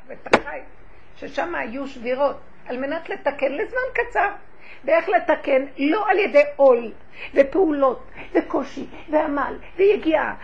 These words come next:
ומריבות וכעס, כי הוא נתן לו את התורה לעובדה ולשומרה בגן עדן. מה פירוש הדבר?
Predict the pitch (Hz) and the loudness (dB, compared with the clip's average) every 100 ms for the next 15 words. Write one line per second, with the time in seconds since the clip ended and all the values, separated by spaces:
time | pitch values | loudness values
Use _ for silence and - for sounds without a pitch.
0 | - - 381 294 302 285 254 240 370 - | -2 0 0 0 0 2 0 -2 -6 -2
1 | - - - - - - - - - - | -4 -4 -12 -16 -16 -16 -16 -16 -16 -18
2 | - - - 294 285 285 349 539 494 - | -18 -16 -8 -4 -4 0 2 2 0 2
3 | 285 285 254 240 208 - - - 277 302 | 0 2 0 0 -4 -8 -12 0 2 4
4 | 254 208 202 285 262 254 247 262 226 226 | 2 -2 2 2 2 0 -2 -2 -2 0
5 | 254 - - 226 247 330 285 190 165 - | -2 -4 -4 0 2 2 2 -4 -6 -14
6 | - - - 262 349 370 427 254 - 233 | -16 -16 -6 -4 -2 -2 -2 -4 -6 -6
7 | 214 185 175 | -6 -6 -8